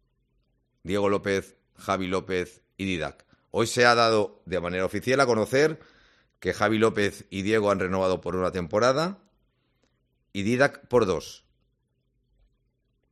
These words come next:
Que Caleri, Iturraspe, Ferreira y Naldo no siguen. Y la única duda es Bernardo, que dependerá, dependerá del próximo entrenador.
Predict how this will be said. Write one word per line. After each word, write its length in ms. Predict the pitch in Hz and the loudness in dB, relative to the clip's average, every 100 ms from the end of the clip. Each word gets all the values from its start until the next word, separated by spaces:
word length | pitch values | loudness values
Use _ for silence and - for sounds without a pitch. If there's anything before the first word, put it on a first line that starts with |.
| _ _ _ _ _ _ _ _ _ _ _ _ _ _ _ _ _ _ _ _ | _ _ _ _ _ _ _ _ _ _ _ _ _ _ _ _ _ _ _ _
Que 160 | - 101 | -4 -2
Caleri, 560 | 107 107 143 156 165 - | 2 4 4 4 0 -2
Iturraspe, 680 | 104 101 110 131 - 139 139 | -6 0 2 2 2 0 0
Ferreira 840 | 107 95 113 117 101 87 - _ | 0 2 2 2 2 0 -4 _
y 140 | - 98 | -8 -2
Naldo 600 | 113 139 147 180 185 - _ _ | 2 2 4 2 0 -8 _ _
no 120 | 92 | -4
siguen. 480 | 117 117 90 76 65 _ _ _ _ _ _ _ _ _ _ _ | -4 -2 -4 -6 -10 _ _ _ _ _ _ _ _ _ _ _
Y 80 | 92 | -2
la 100 | 98 | 0
única 220 | 120 120 | 2 2
duda 200 | 127 139 | 2 2
es 60 | 120 | 4
Bernardo, 580 | 123 107 95 85 76 - _ _ | 2 2 0 -2 -6 -12 _ _
que 100 | - | -2
dependerá, 420 | 95 95 92 92 107 123 | -2 -2 -2 0 0 0
dependerá 440 | 98 95 90 90 104 | -4 -4 -2 0 0
del 140 | 117 | 0
próximo 300 | 101 98 101 | -2 -4 -6
entrenador. 580 | 95 90 87 80 71 - | -6 -6 -4 -4 -8 -14